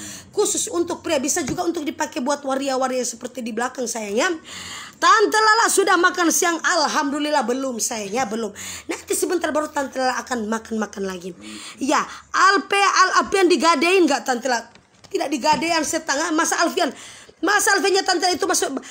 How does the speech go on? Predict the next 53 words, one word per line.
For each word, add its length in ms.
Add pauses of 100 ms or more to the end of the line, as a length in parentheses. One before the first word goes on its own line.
(160)
mau 160
digadein, 640
sayangnya? 400
Tidak 240
ada, 240
ya, 160
tidak 240
ada 80
di 160
buku 240
Tatang 320
Sutarma, 480
tidak 240
ada 0
seperti 480
itu, 160
sayang. 320 (560)
Tante 400
Lala 240 (240)
ada 160
nasi 320
kuning, 480
ya? 160
Nasi 240
kuningnya 480
ada, 240
ada, 80
setan. 320
Kita 160
heran 160
nggak, 160
Tante, 240
nasi 240
kuning. 240 (320)
Sabantar 480
kau, 80
Tante 240
Lala, 160
muka 160
saya 160
tabungan 320
almarhum 400
nih, 80
almarhumah 480
baru 240
ngana 80
batanya 400
nasi 240
kuning, 240
Pak 80
Tante 320
Lala, 240
ya. 160